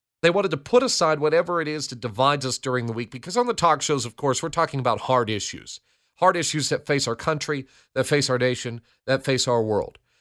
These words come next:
But for a little chunk of time on this Saturday evening, last Saturday, we were able to put all of that aside. It never came up. I didn't talk about anything that I talk about on my talk show or in the news, none of that. Instead, you know what I heard?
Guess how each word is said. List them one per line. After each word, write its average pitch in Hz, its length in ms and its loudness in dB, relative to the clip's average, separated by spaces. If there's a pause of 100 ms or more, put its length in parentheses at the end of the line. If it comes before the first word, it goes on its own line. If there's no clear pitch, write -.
(180)
But 170 200 4
for 180 200 4
a 165 80 6
little 311 460 0
chunk 214 400 0
of 156 120 -10
time 143 460 2
on 147 160 0
this 160 300 -2
Saturday 175 580 0 (100)
evening, 131 360 0
last 143 360 2
Saturday, 117 540 0 (300)
we 175 140 2
were 220 100 6
able 170 160 2
to 156 80 0
put 151 340 2
all 202 220 6
of 220 100 -4
that 147 180 4
aside. 104 380 0
It 156 160 0
never 226 240 4
came 220 300 2
up. - 320 2
I 160 180 4
didn't 196 240 -6
talk 185 300 2
about 185 320 0 (180)
anything 214 480 2
that 170 80 -2
I 170 80 2
talk 165 260 0
about 151 320 0
on 160 220 2
my 156 160 2
talk 139 320 0
show 135 280 0
or 131 340 4
in 180 100 0
the 180 80 -4
news, 135 360 0
none 175 300 2
of 117 140 2
that. - 220 -12 (680)
Instead, 180 320 2
you 160 80 -6
know 202 120 0
what 214 120 4
I 170 120 4
heard? 147 340 0